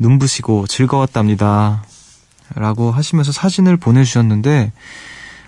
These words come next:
어, 리스, 이게 리스구나. 그 크리스마스 트리 같은데 이렇게, 아, 이거 약간 그 꽃 화관 같은데요? 느낌이 살짝. 어, 근데 굉장히 커가지고 이게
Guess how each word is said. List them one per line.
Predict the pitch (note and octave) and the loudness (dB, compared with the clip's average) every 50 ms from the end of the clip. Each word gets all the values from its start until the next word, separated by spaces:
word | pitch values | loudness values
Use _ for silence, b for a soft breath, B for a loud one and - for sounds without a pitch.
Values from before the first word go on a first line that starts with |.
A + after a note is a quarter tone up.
| B B | B B
어, | G2+ G2+ G#2 G#2+ A2+ A#2+ C3+ D3 D#3+ E3 C#3 G#2+ G2 | -2 0 2 4 4 4 2 2 2 2 2 2 2
리스, | G#2+ C3 C#3 - - - - - - | 2 0 0 -2 -4 -10 -10 -6 -4
이게 | D3 A#2+ C3+ C#3 F3+ D3 | -2 -2 -2 0 0 0
리스구나. | A2+ A2+ A2+ - - - F#3 F3 D#3 C3+ A2+ G#2+ G#2+ A#2 B2+ B2+ A2 G2+ G#2 G#2 G#2 _ - | 0 0 0 -2 -2 -4 -4 -2 0 0 2 2 2 0 0 0 -2 -2 -4 -8 -12 _ -10
그 | - A#2+ | -6 -6
크리스마스 | A2+ - F#3+ G3 - - F#3+ F3+ F3 - - | -2 0 0 0 0 0 0 0 0 -4 -8
트리 | - - - F#3+ F#3+ F3 D3 C3 A#2+ - - | -10 -6 -2 0 2 2 4 2 0 0 -2
같은데 | - A#2+ - - B2 B2 A#2 | -4 -4 -2 -2 0 0 0
이렇게, | G#2+ G#2 G#2+ - - G#2+ G#2 G#2+ - B B B B B B B B B B B B B B B B B | 0 -2 -4 -4 -2 -2 -2 -2 -6 B B B B B B B B B B B B B B B B B
아, | - A2 G#2 G#2 G#2 G#2+ A2 A2+ A#2 B2 B2+ C3+ C#3+ D3+ D#3 D#3 D#3 C#3+ A#2 G2+ G#2 G#2 G#2 - _ _ _ _ _ _ _ _ _ _ _ _ _ B B B B B B B B B B B B _ _ _ - | -4 -2 0 2 2 2 2 2 2 2 2 2 2 2 2 2 2 2 0 0 -2 -4 -6 -10 _ _ _ _ _ _ _ _ _ _ _ _ _ B B B B B B B B B B B B _ _ _ -6
이거 | C3+ C#3+ D3 D3+ C3+ | -2 0 0 2 0
약간 | A#2+ A#2+ C3 B2 A#2+ - | 2 2 2 0 0 0
그 | - B2+ B2 A#2+ A#2 A2+ A2+ - _ _ _ _ _ _ _ _ _ _ - | -2 0 0 2 2 0 -2 -6 _ _ _ _ _ _ _ _ _ _ -2
꽃 | - G3+ G#3 - - - | 0 0 0 -2 -4 -10
화관 | - - - G3+ G#3 G#3+ G#3 G3 F#3 | -12 -6 -2 -2 0 2 2 2 2
같은데요? | D#3+ B2+ - - A#2 G#2+ G#2+ A2+ B2+ C3+ - _ | 2 0 -2 -2 -2 -2 -2 -2 -2 -4 -6 _
느낌이 | - B2 A2 - - A2+ A2+ | -12 -12 -12 -10 -6 -6 -6
살짝. | - - C#3 - - A#2+ C3 - _ _ b b b b b b b b b b b b b b b b | -4 -6 -6 -6 -6 -8 -8 -10 _ _ b b b b b b b b b b b b b b b b
어, | B2 A2+ | -2 0
근데 | B2 C3+ C3+ A#2+ | 2 2 2 0
굉장히 | - - A2+ A#2+ C3+ C3+ C3+ | 0 0 0 2 2 2 0
커가지고 | - - - F#3 F3 E3+ E3+ - D3 C#3 | 0 -4 -4 -4 -2 -2 -2 -2 -2 -2
이게 | B2 A2 A#2 B2+ B2+ A2+ A2 A#2 | -2 -2 -2 -2 -2 -2 -2 -4